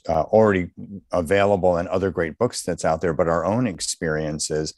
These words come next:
in a way that was really practical, which is, and, and, and a roadmap or a traveler's guide seemed like, okay, well, you know, we're gonna follow this roadmap,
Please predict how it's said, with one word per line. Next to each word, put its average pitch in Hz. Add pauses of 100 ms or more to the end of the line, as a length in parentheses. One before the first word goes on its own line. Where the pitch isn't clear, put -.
(200)
in 107
a 101
way 113
that 104
was 87
really 87
practical, 92 (380)
which 98
is, 78
and, 104
and, 107
and 104
a 98
roadmap 101
or 85
a 78
traveler's 101
guide 78
seemed 92
like, 82
okay, 90
well, 85
you 92
know, 80
we're 95
gonna 87
follow 98
this 80
roadmap, 87